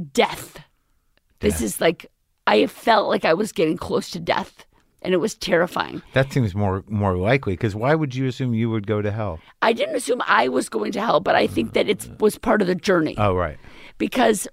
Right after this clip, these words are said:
Speaker 1: what I chose to do at that point
Speaker 2: Mm.
Speaker 1: was, like, look to the light, right? I
Speaker 2: You
Speaker 1: was
Speaker 2: had
Speaker 1: like,
Speaker 2: it
Speaker 1: "I'm
Speaker 2: in the,
Speaker 1: looking to
Speaker 2: you,
Speaker 1: the light,
Speaker 2: right.
Speaker 1: and I'm going to,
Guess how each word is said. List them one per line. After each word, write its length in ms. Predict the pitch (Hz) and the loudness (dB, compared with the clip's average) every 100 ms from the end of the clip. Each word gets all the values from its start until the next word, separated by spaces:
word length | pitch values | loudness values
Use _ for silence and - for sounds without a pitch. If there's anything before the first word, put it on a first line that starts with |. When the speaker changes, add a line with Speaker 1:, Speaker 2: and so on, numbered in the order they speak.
| - | -6
Speaker 1:
what 280 | 196 220 | 0 2
I 160 | - 190 | 4 0
chose 420 | 190 - 208 208 - | -2 0 2 0 -2
to 100 | 180 | -4
do 240 | 226 208 | 0 2
at 140 | - | 2
that 240 | - 151 - | 2 -2 -2
point 560 | 208 185 - 180 - | -2 -2 -4 -10 -8
Speaker 2:
Mm. 260 | 98 92 82 73 - _ _ _ - | -4 -4 -4 -8 -20 _ _ _ -4
Speaker 1:
was, 440 | 196 269 185 - | 6 6 6 4
like, 240 | 175 175 - | 2 2 0
look 280 | 170 214 - | 2 2 2
to 120 | - 170 | 2 2
the 60 | |
light, 560 | 156 160 156 - - - _ _ _ _ _ _ | 4 2 2 -2 -12 -12 _ _ _ _ _ _
right? 320 | 147 165 - _ | 2 4 2 _
I 60 | - | 2
Speaker 2:
You 60 | 113 | 6
Speaker 1:
was 60 | |
Speaker 2:
had 60 | 120 | 6
Speaker 1:
like, 100 | 98 | 6
Speaker 2:
it 60 | 170 | 6
Speaker 1:
"I'm 80 | |
Speaker 2:
in 60 | - | 6
the, 60 | 113 | 4
Speaker 1:
looking 160 | 113 | 2
to 60 | 117 | 2
Speaker 2:
you, 60 | 110 | 2
Speaker 1:
the 60 | |
light, 240 | 165 143 147 | 4 4 6
Speaker 2:
right. 160 | 98 | 6
Speaker 1:
and 120 | 170 160 | 6 4
I'm 300 | 160 170 185 | 6 4 2
going 380 | 190 170 160 | -2 -2 -2
to, 440 | - 208 165 160 | 0 2 2 2